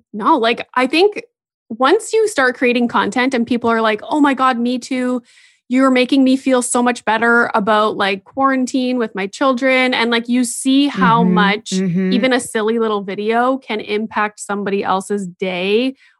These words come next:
Speaker 1: or week or make them view something in a different way. That's very empowering. And that is very, um,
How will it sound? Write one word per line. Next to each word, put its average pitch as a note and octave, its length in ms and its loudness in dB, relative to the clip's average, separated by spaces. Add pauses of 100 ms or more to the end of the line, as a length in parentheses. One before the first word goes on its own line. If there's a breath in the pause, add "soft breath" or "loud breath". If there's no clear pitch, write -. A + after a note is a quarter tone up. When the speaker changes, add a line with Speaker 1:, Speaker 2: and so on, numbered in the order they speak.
Speaker 1:
or G#3 500 0
week G#3 680 -2 (280)
or A#3+ 140 0
make A#3 260 0
them A#3 240 2
view G#3+ 320 -4
something C4 500 -2
in B3+ 60 0
a A3 80 0
different G#3 380 -4
way. F#3 520 0 (300 soft breath)
That's G#4 220 -2
very A3 480 0
empowering. G#3 580 -2
And G#3+ 140 -2
that A3 120 0
is B3+ 140 0
very, G#3+ 840 -2
um, F#3 640 -4